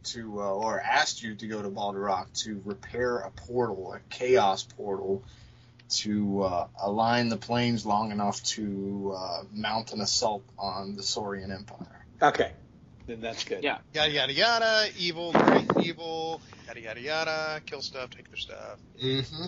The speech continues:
Speaker 3: Yeah.
Speaker 1: And
Speaker 3: Yeah,
Speaker 1: we
Speaker 3: yeah. John, John Freitas' character and Chris Light's character are just gonna be used for cannon fodder.
Speaker 1: <laughs>
Speaker 2: Um, I say if you don't show, your character's not here. I, I think it,
Speaker 1: Yeah,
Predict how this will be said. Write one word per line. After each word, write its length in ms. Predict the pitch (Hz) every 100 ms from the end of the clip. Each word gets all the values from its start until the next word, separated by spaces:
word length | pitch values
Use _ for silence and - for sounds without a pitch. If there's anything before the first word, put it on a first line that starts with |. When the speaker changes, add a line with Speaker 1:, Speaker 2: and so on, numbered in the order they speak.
| 175
Speaker 3:
Yeah. 80 | 165 - -
Speaker 1:
And 400 | 120 123 190 185
Speaker 3:
Yeah, 100 | 185
Speaker 1:
we 100 | 175 - - - -
Speaker 3:
yeah. 80 | 202
John, 60 | - - - - -
John 160 | 180 190
Freitas' 400 | 214 202 196 -
character 300 | 196 190 196
and 100 | 156
Chris 200 | 196 -
Light's 220 | 214 190
character 380 | - 185 175 180
are 40 |
just 140 | 165 165
gonna 160 | 165
be 60 | 151
used 240 | 147 160 151
for 60 |
cannon 320 | 139 147 143 143
fodder. 300 | 135 135 139 -
Speaker 1:
<laughs> 1300 | - - - - - - - - - - - 202 196 196 - 175 - - - - - -
Speaker 2:
Um, 240 | 147 151
I 200 | 147 151
say 260 | 165 - 202
if 160 | 160 156
you 80 |
don't 240 | 143 151 143
show, 320 | - 147 139
your 220 | 117 113
character's 520 | - 117 113 117 107
not 220 | 113 110 101
here. 320 | 113 107 104
I, 200 | 131 143 156
I 40 |
think 220 | - -
it, 80 |
Speaker 1:
Yeah, 60 | 151